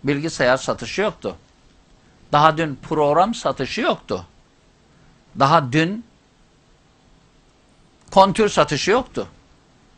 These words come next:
Mal mı? Neydir kontür? Yükleniyor, hiçbir şey görmüyorsun. Telefonuna yükleniyor, görmüyorsun. Şuna yükleniyor, görmüyorsun. Akbil'e yüklüyorlar, görmüyorsun. Akbil neyi satın alıyorsun? Ben bir şeyi satın aldım.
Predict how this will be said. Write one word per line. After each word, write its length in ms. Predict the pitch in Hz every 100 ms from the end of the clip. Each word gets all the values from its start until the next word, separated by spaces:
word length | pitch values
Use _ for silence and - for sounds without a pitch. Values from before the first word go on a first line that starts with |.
| -
Mal 240 | 160 175
mı? 180 | 160 151
Neydir 320 | 185 165 139
kontür? 560 | - 120 110 104 - - _ _ -
Yükleniyor, 480 | 170 - 185 185 185
hiçbir 420 | 180 170 175 156
şey 180 | 180 175
görmüyorsun. 580 | 185 165 151 120 113 101 _ _ _ _ - -
Telefonuna 500 | - 165 165 175 180
yükleniyor, 420 | 185 165 160 156 180
görmüyorsun. 580 | 165 147 143 120 123
Şuna 240 | 113 160 180
yükleniyor, 420 | 170 147 151 170
görmüyorsun. 500 | 160 156 151 139 139 -
Akbil'e 360 | 165 - 170
yüklüyorlar, 460 | 165 156 151 151 170
görmüyorsun. 600 | 156 151 139 127 - 113 - - - -
Akbil 280 | 156 170 175
neyi 260 | 170 190 233
satın 300 | 185 156 147
alıyorsun? 460 | 135 127 123 135
Ben 160 | 156 180
bir 40 |
şeyi 220 | 170 180 180
satın 300 | 165 - 170
aldım. 340 | 156 175 233